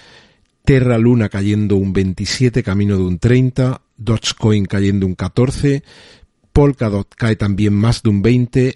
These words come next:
Avalanche cae un veintiuno, Polygon cae un dieciocho, Shiba Inu cae un veinticuatro hasta diecinueve cincuenta y ocho y Crypto punto com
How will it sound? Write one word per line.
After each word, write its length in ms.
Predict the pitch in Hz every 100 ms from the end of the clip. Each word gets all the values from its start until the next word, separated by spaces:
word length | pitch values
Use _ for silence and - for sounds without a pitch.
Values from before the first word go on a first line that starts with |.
| _ -
Avalanche 640 | 120 110 104 101 95 - _
cae 240 | - 120 107
un 180 | 101 98
veintiuno, 800 | 98 92 104 120 135 139 139 _ _ - - _ - -
Polygon 480 | 147 135 107 101 92
cae 260 | 120 117
un 160 | 107 104
dieciocho, 800 | 120 110 117 117 - 135 127 - _
Shiba 400 | - - 135 113
Inu 220 | 117 113
cae 220 | 90 120 110
un 160 | 110
veinticuatro 800 | 123 127 107 101 120 113 98 87
hasta 320 | - - 98
diecinueve 540 | 98 101 - 107 113 107
cincuenta 400 | 107 104 104 104
y 60 |
ocho 400 | 101 - 139 143 - - - - _ _
y 180 | 135 127
Crypto 440 | - 127 - 131
punto 320 | 113 120 110 113
com 240 | 127